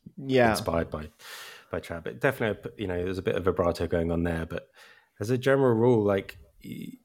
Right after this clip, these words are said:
Speaker 2: to get that sound, you wanna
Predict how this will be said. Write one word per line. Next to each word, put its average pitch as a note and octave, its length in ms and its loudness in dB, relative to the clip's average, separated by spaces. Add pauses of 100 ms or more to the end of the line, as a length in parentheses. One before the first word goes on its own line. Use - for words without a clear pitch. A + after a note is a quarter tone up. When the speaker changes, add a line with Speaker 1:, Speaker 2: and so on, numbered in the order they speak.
(920)
Speaker 2:
to A2+ 100 -6
get - 340 0
that G2 260 -4 (460)
sound, F2 640 -4 (540)
you F#2+ 180 0
wanna F#2+ 280 2